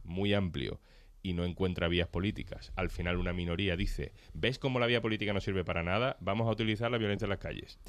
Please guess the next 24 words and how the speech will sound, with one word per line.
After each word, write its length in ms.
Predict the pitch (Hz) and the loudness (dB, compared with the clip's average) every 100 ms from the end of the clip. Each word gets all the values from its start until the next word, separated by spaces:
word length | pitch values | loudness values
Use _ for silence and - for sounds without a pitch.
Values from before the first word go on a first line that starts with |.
| - - - - | -16 -18 -20 -8
Eh, 420 | - 78 76 76 - | 0 2 2 0 -2
y 100 | 85 | -4
que 120 | 82 | -2
eso 180 | - 85 | -2 0
es, 280 | 87 101 - - - - - - | 0 0 -6 -20 -20 -20 -18 -6
esa 200 | 95 110 | -2 2
es 60 | |
la 80 | 202 | 2
fase 240 | - 90 104 | 2 2 2
en 60 | |
la 80 | 92 | 0
que 80 | 85 | 0
estamos. 400 | 104 76 110 - - | -4 -6 -6 -10 -10
Eh, 560 | 73 71 73 73 73 - | -6 -4 -2 -2 -4 -6
bueno, 320 | 90 113 104 - | -2 -2 -2 -2
desde 180 | 90 87 | -2 0
el 40 | |
punto 140 | 95 113 | 2 2
de 40 | |
vista 260 | 123 127 117 | 2 2 0
cínico, 320 | 135 127 117 | 0 -2 0
estratégico 520 | 113 110 117 110 104 | 0 0 -2 -4 0
o 80 | 104 | 2
político, 480 | 113 139 139 95 78 | 2 2 2 0 0